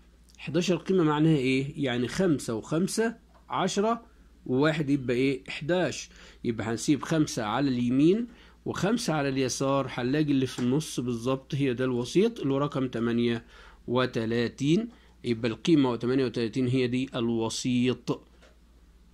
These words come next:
بتاع البيانات بتاعتي. طيب، على يمين الوسيط كام قيمة؟ خمسة. إذا هناخد القيمة اللي في النص بالظبط اللي هي الربيع الأدنى، وعلى اليسار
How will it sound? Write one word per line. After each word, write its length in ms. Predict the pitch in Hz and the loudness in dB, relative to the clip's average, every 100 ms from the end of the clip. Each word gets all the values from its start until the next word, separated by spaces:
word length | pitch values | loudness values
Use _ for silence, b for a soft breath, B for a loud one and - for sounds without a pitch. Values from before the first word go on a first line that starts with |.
| _ - - - - | _ -20 -20 -12 -6
بتاع 320 | 123 123 117 | -4 0 -2
البيانات 360 | 110 107 113 | -2 -2 -2
بتاعتي. 440 | 104 98 90 90 - - _ - | -4 -8 -12 -16 -20 -20 _ -4
طيب، 200 | 123 90 - | -2 -4 -8
على 340 | 127 147 208 | -2 2 4
يمين 240 | 202 202 254 | 4 4 4
الوسيط 520 | 214 170 - 185 123 - - - - | 6 4 4 2 0 -2 -20 -10 0
كام 180 | 156 | 2
قيمة؟ 460 | 156 - 147 147 139 - - | 2 4 4 4 2 -6 -18
خمسة. 600 | - 120 139 139 131 113 - - - - B B B - 151 | -6 0 0 0 -4 -6 -12 -20 -20 -20 B B B -4 -2
إذا 220 | 135 127 | 2 0
هناخد 360 | 110 127 147 151 | 0 -2 0 0
القيمة 380 | 120 - 147 131 | 0 0 2 4
اللي 160 | 117 | 0
في 120 | 110 | -2
النص 380 | 113 117 143 - | -2 -2 -2 -4
بالظبط 600 | 123 113 110 135 165 - - | -4 -2 -2 -2 -2 -12 -6
اللي 160 | 127 107 | -4 0
هي 400 | 117 120 123 135 b b b | 2 2 2 0 b b b
الربيع 480 | 113 110 101 98 113 | -6 -4 -4 -2 -2
الأدنى، 540 | 131 - 180 156 143 156 b b b | -2 -2 0 2 2 0 b b b
وعلى 340 | 117 113 180 | 0 2 4
اليسار 640 | 208 190 170 - 202 202 | 4 4 4 2 2 2